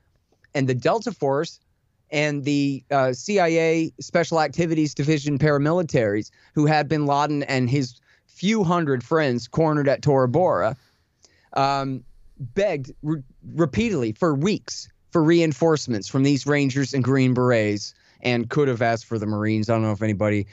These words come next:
Mattis says he asked to get in the fight and was forbidden to get in the fight. Um, and then they got away.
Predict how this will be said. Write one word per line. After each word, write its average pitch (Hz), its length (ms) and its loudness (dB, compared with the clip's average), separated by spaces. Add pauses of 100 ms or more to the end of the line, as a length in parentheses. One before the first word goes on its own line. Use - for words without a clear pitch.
(300)
Mattis 151 400 2
says 120 200 -8
he 170 280 -2
asked 131 320 -4
to 131 80 -2
get 110 160 -2
in 107 100 -4
the 107 60 -4
fight 104 280 -4
and 110 100 -4
was 107 160 -2
forbidden 110 420 0
to 104 80 -4
get 101 160 -2
in 98 100 -4
the 98 80 -6
fight. - 260 -8 (640)
Um, 117 360 0 (400)
and 147 160 2
then 165 100 0
they 180 200 0
got 214 180 0
away. 269 300 0